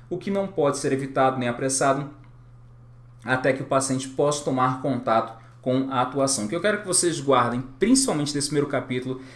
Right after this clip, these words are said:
é que a transferência é aquele momento, é, é um espaço entre coisas, entre o presente, perdão, entre o passado e o presente, e entre a doença e a vida. É um espaço de trabalho, de desenvolvimento.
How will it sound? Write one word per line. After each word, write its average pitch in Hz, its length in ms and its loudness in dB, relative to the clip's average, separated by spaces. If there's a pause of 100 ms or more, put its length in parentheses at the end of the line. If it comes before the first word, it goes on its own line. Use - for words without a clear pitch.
(120)
é 143 100 0
que 175 100 6
a - 40 8
transferência 165 680 0
é - 20 4
aquele 156 240 0
momento, 170 640 0 (320)
é, 151 380 6
é 147 60 2
um 160 120 0
espaço - 680 2
entre 269 420 6
coisas, 135 480 2
entre 151 200 0
o 110 40 -6
presente, 170 600 0
perdão, 127 480 0
entre 135 220 2
o - 40 -6
passado 170 560 4
e - 20 0
o - 40 -2
presente, 139 600 -2 (300)
e 180 120 -4
entre 185 200 2
a 185 40 6
doença 165 640 0 (220)
e 151 100 4
a 160 80 6
vida. 117 440 0
É 143 140 4
um 175 80 4
espaço - 520 2
de 170 80 -4
trabalho, 143 640 4 (120)
de 120 180 -6
desenvolvimento. 143 760 -2